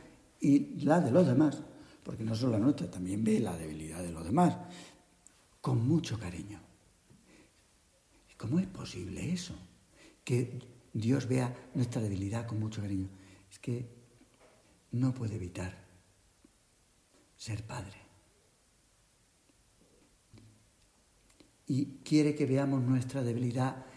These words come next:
y la debilidad de los demás como Él la ve, con su ternura. Sí, porque Dios es un Padre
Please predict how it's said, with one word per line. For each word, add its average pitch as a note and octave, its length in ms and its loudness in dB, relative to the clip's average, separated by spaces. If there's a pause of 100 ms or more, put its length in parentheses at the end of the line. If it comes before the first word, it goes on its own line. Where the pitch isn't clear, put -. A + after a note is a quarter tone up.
(200)
y A#2+ 140 0
la A#2 140 0
debilidad A2+ 400 0
de A#2+ 100 0
los A2 140 -2
demás A#2 300 -2 (920)
como B2+ 240 4
Él C3+ 100 4
la F#2 120 -4
ve, F#2 320 -8 (600)
con B2+ 160 0
su A#2+ 220 -4
ternura. A#2+ 560 -8 (1600)
Sí, - 200 -4
porque - 420 -8
Dios B2 340 -4 (200)
es E3 320 0
un B2 160 0
Padre C#3+ 320 -4